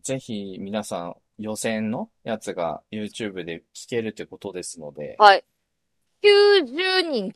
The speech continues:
Speaker 2: けるのかな？
Speaker 1: ん？<laughs>なるほど。
Speaker 2: 九十人分ね、
Speaker 1: うんうん。
Speaker 2: 皆さんYouTubeで五
Speaker 1: うん。
Speaker 2: 分間の、はい、怪談を聞くことができるので。
Speaker 1: なるほど、なるほど。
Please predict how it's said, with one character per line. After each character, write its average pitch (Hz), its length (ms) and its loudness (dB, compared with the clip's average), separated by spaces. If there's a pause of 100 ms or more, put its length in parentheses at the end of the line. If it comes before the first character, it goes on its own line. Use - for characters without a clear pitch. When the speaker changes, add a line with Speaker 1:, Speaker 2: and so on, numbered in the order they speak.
(100)
Speaker 2:
け 196 120 6
る 180 100 -4
の 165 80 -2
か 165 160 2
な？ 196 80 4 (640)
Speaker 1:
ん？ 226 40 -12
<laughs> - 0 -
な 370 680 6
る 208 140 6
ほ 190 100 2 (840)
ど。 - 20 2
Speaker 2:
九 427 280 6
十 392 280 4
人 381 260 0
分 330 240 2
ね、 330 160 6
Speaker 1:
う 220 40 -2
ん 180 240 -8
う - 20 -12
ん。 - 20 -10
Speaker 2:
皆 240 200 8
さ 220 100 4
ん 190 40 2
YouTube 233 600 0
で 185 260 4
五 226 180 8
Speaker 1:
う - 20 12
ん。 - 60 4
Speaker 2:
分 233 220 2
間 185 280 6
の、 165 220 -4 (600)
は 202 340 10
い、 170 40 0
怪 196 260 8
談 190 140 8
を 190 40 -2
聞 - 120 -10
く - 40 -16
こ 240 120 2
と 208 80 4
が 180 80 6
で 180 120 0
き 214 120 -4
る 185 100 -4
の 165 120 -10
で。 190 200 6
Speaker 1:
な 110 100 4
る 107 80 -2
ほ 110 100 -6
ど、 95 140 -6
な 90 80 -8
る 90 60 -14
ほ 87 160 -12
ど。 78 260 -10